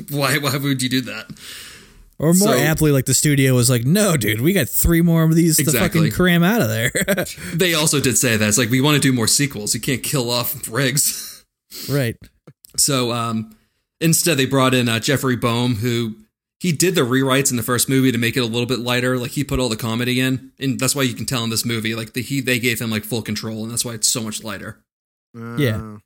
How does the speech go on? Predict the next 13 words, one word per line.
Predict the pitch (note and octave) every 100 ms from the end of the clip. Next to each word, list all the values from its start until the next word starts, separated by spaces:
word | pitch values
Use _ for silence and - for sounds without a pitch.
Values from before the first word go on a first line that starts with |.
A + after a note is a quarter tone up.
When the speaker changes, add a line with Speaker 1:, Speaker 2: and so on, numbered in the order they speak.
| _ _ _ _ _ _
Speaker 1:
And, | A#2+ G#2
um, | G#2 G#2
he | G#2+ F#3
also | F#3
did | D#3 D3
I-, | C#3 C#3+ C#3
Indiana | C#3 B2+ A#2+
Jones | A2 A#2 A2+ A2
and, | A2 G#2+ G#2+
uh, | G2+ G#2+ G#2+ _
The | A#2
Last | A#2 G#2+
Crusade, | - A#2 - A2 A2